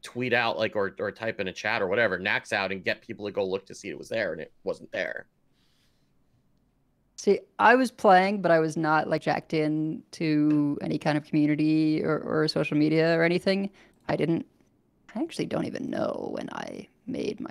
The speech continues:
Speaker 2: Twitter account, but I, I was really just sort of, Hearthstone was my, "Hey, this is a card game I can play whenever I want," whereas Magic was, was still my main thing.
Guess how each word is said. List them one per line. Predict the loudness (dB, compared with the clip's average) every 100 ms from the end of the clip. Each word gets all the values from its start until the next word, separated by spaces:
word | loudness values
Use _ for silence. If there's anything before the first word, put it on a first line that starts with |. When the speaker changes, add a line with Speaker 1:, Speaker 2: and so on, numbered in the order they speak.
| -12
Speaker 2:
Twitter | -12 -12
account, | -12 -16 -18 _
but | -18 -18 -20 _ _ -14
I, | -10 -6
I |
was | -6 -6 2
really | 6 6 6 2 0
just | -4 -6 -2
sort | 0
of, | 0 0
Hearthstone | 0 0 2 2 4
was | 2 0
my, | 0 2 2 2 2 2 0 -4 _ _ _ _ _ _ _ _ _ -20 _ -10
"Hey, | 0 4 6 4 2
this | 0 -2
is | -4
a | 0
card | 4 4
game | 4 2 4
I | 2
can | 0 -4
play | 2 2
whenever | 4 2 0
I | 0
want," | 2 2 0 -4 -14 -12
whereas | -6 -6 -4
Magic | -4 -4 -6 -10 -8
was, | -8 -8 -10
was | -8 -8
still | -6
my | -6 -6
main | -8 -10
thing. | -8 -8 -8